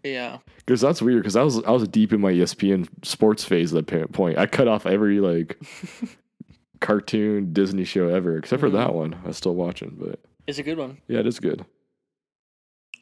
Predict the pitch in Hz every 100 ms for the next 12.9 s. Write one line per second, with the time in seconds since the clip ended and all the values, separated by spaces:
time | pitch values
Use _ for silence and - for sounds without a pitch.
0 | _ _ _ _ _ 113 113 120 117 113
1 | 98 - 101 - 110 98 98 98 87 73
2 | - 98 104 107 98 95 98 90 98 110
3 | 107 110 110 110 113 113 - 123 123 147
4 | 156 156 139 131 127 147 143 135 135 -
5 | 135 117 90 92 101 107 - 175 190 139
6 | - 120 131 - - - 175 - 123 202
7 | 160 160 123 110 104 104 98 107 95 95
8 | 98 101 110 - 101 87 90 85 85 90
9 | 85 80 82 - - 92 82 82 85 95
10 | 85 82 85 90 92 98 107 92 - 104
11 | 110 - 101 80 82 82 80 80 160 170
12 | 139 131 139 131 117 127 85 82 87